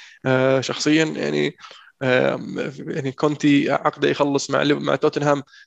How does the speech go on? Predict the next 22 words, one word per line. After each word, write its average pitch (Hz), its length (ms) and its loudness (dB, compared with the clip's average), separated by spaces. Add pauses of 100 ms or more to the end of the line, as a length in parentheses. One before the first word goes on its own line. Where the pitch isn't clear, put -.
(180)
مو 143 80 2
بالصيف 135 320 0
الجاي 139 180 2
اللي 135 120 2
بعده، 139 340 -2 (540)
فإذا 135 180 2
أعطيت 143 280 -2
بيولي 147 280 2
الموسم 139 380 -2
الجاي، 147 360 2 (360)
مفروض 139 340 0
إنك، 143 220 -4
يعني، 143 300 -6 (300)
جهز 135 500 -2
مع، 139 320 -4
مع 139 240 -6
كونتي 139 400 -2
إنه 127 320 -6
مثلًا، 127 580 -8
مثلًا 135 260 -4
يجيك 123 280 -8
مثلًا، - 280 0